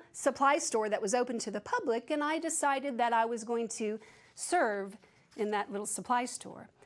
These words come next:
Every morning when I came in, they would give me a list of duties that I was to perform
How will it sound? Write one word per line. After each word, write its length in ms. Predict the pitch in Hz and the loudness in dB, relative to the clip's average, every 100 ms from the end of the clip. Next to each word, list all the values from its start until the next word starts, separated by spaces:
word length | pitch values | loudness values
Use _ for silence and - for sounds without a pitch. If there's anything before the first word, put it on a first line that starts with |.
| _ _ | _ _
Every 240 | 240 240 285 | 2 4 6
morning 360 | 262 277 277 | 6 6 6
when 120 | 247 220 | 4 4
I 100 | 220 | 4
came 340 | 254 254 247 | 2 2 4
in, 280 | 254 262 262 | 2 2 2
they 120 | 220 | 2
would 120 | 208 | 2
give 160 | 240 247 | 2 2
me 120 | 233 | 2
a 60 | 220 | 4
list 300 | 262 277 240 | 2 2 0
of 140 | 196 | 2
duties 680 | 262 359 359 240 269 330 - | 4 4 4 2 2 0 2
that 140 | 285 | 4
I 80 | 262 | 4
was 140 | 285 - | 2 -2
to 120 | 277 | -2
perform 640 | 277 - 403 294 254 | -2 2 4 4 0